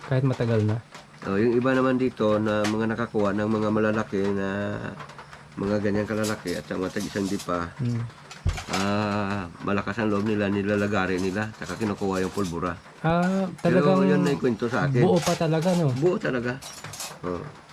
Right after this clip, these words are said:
Speaker 2: Pero siyempre, hindi natin pangahasan yun, kabady.
Speaker 1: Oo.
Speaker 2: Medyo, siyempre, naglaylo ako kasi nga tag-ulan.
Speaker 1: Oo.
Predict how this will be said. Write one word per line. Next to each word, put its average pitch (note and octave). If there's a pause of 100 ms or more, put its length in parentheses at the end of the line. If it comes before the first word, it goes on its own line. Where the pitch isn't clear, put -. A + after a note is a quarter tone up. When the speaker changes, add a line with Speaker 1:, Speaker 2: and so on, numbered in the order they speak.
(220)
Speaker 2:
Pero C3
siyempre, C#3
hindi B2+
natin B2+
pangahasan A#2
yun, B2
kabady. G2+ (100)
Speaker 1:
Oo. A#2+
Speaker 2:
Medyo, G2 (580)
siyempre, G2+
naglaylo F2+
ako E2+
kasi G#2
nga G2
tag-ulan. E2 (180)
Speaker 1:
Oo. G2+